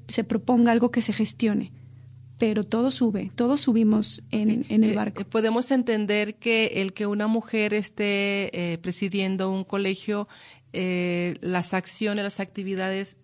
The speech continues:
Speaker 2: se modifican como si fuera un hombre.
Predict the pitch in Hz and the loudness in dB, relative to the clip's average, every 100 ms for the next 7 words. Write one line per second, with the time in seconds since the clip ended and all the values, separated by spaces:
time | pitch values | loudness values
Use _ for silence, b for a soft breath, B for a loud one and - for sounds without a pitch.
0 | _ - 180 175 170 170 202 196 - 240 | _ -10 -8 -6 -8 -8 -8 -8 -10 -10
1 | 254 - 180 185 - 180 180 180 175 175 | -10 -12 -10 -10 -8 -6 -4 -6 -6 -8
2 | 165 170 180 226 | -8 -8 -8 -12